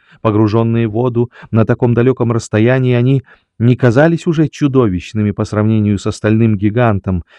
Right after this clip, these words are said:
в кильваторе которого беспомощно качался пароходик. Марсиане как будто с удивлением рассматривали нового противника.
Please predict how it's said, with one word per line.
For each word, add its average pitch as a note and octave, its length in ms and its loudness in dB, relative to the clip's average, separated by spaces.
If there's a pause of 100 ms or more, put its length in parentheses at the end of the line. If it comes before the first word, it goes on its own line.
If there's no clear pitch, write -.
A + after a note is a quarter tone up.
(120)
в - 100 -20
кильваторе A2 580 0
которого A2 440 -2
беспомощно A2 680 -4
качался A2+ 500 -4
пароходик. A2+ 680 -2 (340)
Марсиане C#3 520 2
как D3 180 -4
будто D#3 300 -4
с - 100 -10
удивлением D3+ 640 0
рассматривали D#3 1080 -2 (160)
нового D#3+ 680 2
противника. A2+ 800 -4